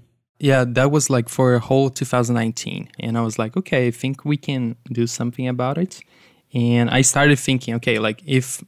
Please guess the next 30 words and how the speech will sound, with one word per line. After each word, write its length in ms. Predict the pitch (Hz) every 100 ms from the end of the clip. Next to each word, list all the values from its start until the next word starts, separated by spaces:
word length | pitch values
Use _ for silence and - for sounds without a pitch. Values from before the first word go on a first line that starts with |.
| _
I 120 | 131
were 200 | 117 123
to 200 | 123 -
sell 480 | 120 - - 120 113
this 280 | 110 107 107
somehow, 800 | - - 117 113 110 107 104 107 _ _ _ _
how 540 | - 120 120 117 110
that 180 | 123 110
would 140 | 110 107
be." 220 | - - - - - -
I 100 | 117
don't 140 | 127
know 100 | 127 131
about 360 | 120 123 -
you 80 | 127
guys, 240 | 117 113 113
but 140 | 120
I, 120 | 120 143
I've 160 | 123
never 300 | 120 123 123
seen 300 | 120 - 123 120
anyone 480 | 123 123 120 117
selling 500 | 113 - 113 117 117 110
a, 160 | 110 -
a 60 | 117
code 480 | - 123 117 113 120
theme 440 | - 117 110 113 -
before. 480 | 127 120 - 123 113
<laughs> 100 | 117
So 80 | 139